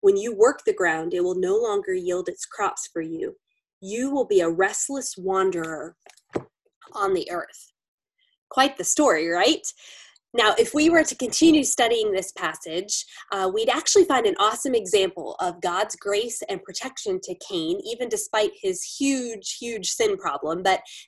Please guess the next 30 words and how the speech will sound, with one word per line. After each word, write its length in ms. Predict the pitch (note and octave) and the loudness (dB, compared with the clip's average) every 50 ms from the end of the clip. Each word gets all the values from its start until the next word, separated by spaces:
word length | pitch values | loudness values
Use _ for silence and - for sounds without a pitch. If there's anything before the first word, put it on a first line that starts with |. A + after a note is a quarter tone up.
| _ | _
that's 160 | A3 G#3 G#3 | 2 2 4
a 40 | A3+ | 2
different 280 | G3 G#3+ G#3 G3+ - - | 2 2 2 0 -6 -6
talk. 320 | - E3 - - - - _ _ _ - D#4+ - - - - - | -6 -6 -6 -6 -10 -20 _ _ _ -20 -20 -18 -18 -18 -4 0
Uh, 140 | A#3 A3 A3 - C#4+ | 2 2 2 2 0
it's 180 | D4 - - - - | -2 -2 -4 -2 4
easy 320 | D4+ F4 G#4+ G#4 A#4+ G4 - | 6 6 6 8 6 4 6
for 120 | - G3+ | 6 4
us 180 | G#3+ G#3+ G#3 - | 4 2 0 -4
to 120 | - A3 | -4 -4
read 200 | G#3 A3+ B3 A#3 | -4 -4 -2 -2
this 180 | G3 - - - | -2 -2 -2 -2
passage 580 | - F#3 D#3 - - - G#3 F#3+ F#3+ F3+ - - | -4 -4 -4 -4 -4 -4 -4 -4 -4 -4 -8 -4
and 300 | - - A3 G#3+ G#3 - | -2 0 0 0 0 -2
just 220 | - C4+ C4 - - | -4 -6 -6 -2 4
conclude 440 | E4 E4 D#4 - - C4 A#3+ A3 F3+ | 4 4 4 4 -4 -8 -8 -2 -2
that 200 | G3 - - - | -2 -2 -2 -8
Cain 240 | - C#4 C#4+ D4+ D#4 | -6 -2 2 4 6
was 200 | F4 E4+ D#4 - | 6 4 4 2
in 100 | D4+ C4+ | -2 -4
trouble 560 | B3 - - - G3 F3+ - E3 E3+ G#3+ B3 - - - - - _ _ | -4 -6 -2 -2 -2 0 0 -2 -2 -2 -4 -6 -16 -20 -20 -20 _ _
because 420 | - G#3+ G#3 - A3+ A3 G#3 G#3 - | -8 -8 -6 0 0 0 0 0 -4
he 120 | A#3+ A#3 - | -6 -2 2
offered 340 | A3+ A3+ A#3 A#3 C4+ B3 G#3 | 4 2 4 2 -2 -2 0
the 80 | G3+ G3 | 0 0
wrong 320 | F#3 G3 F3+ F#3+ G3 F#3+ | 2 2 2 2 0 0
kind 300 | F#3+ - G3+ F3+ F3 E3+ | -2 -4 -4 -4 -4 -4
of 80 | F3 - | -6 -6
sacrifice. 920 | - - E3 E3+ - - E3+ - - D2 - - - - - - - - _ _ _ _ _ _ _ _ _ _ _ _ _ _ _ _ _ _ - _ _ - A4 A#3 | -6 -8 -8 -8 -10 -12 -12 -10 -10 -12 -12 -10 -10 -10 -10 -10 -10 -12 _ _ _ _ _ _ _ _ _ _ _ _ _ _ _ _ _ _ -20 _ _ 2 2 4
Abel 380 | B3+ D4+ D4+ D4 D4 C#4+ D4 | 6 8 8 8 8 6 4